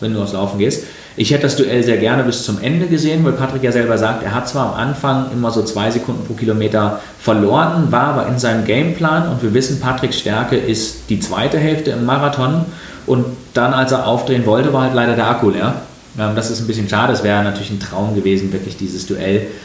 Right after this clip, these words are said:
Schulter an Schulter zu sehen, auch weil, äh, das ist ja schön und gut, dass wir jetzt, äh, einen neuen Laufstreckenrekord von Jan Frodeno gesehen haben, zwei neununddreißig null sechs, das ist phänomenal,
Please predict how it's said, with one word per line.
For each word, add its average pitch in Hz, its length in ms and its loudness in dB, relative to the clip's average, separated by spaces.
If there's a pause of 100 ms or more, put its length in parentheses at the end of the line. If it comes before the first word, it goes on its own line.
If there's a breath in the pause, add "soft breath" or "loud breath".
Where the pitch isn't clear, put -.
(160 loud breath)
Schulter 113 300 2
an 101 100 0
Schulter 135 300 2
zu 110 120 -4
sehen, 110 360 0
auch 135 240 -2
weil, 143 160 2
äh, 151 60 -2 (1120 loud breath)
das 131 180 2
ist 131 120 0
ja 127 120 2
schön 147 260 2
und 165 120 2
gut, 226 220 0
dass 110 180 -2
wir 113 60 0
jetzt, - 500 0
äh, 76 400 -10
einen 113 480 -4
neuen 113 260 2
Laufstreckenrekord 135 840 2
von 117 120 -2
Jan 110 160 0
Frodeno 110 360 0
gesehen 131 400 2
haben, 127 260 0
zwei 107 260 0
neununddreißig 117 580 0
null 107 140 0
sechs, - 280 -2
das 110 140 -4
ist 101 120 -4
phänomenal, 120 720 0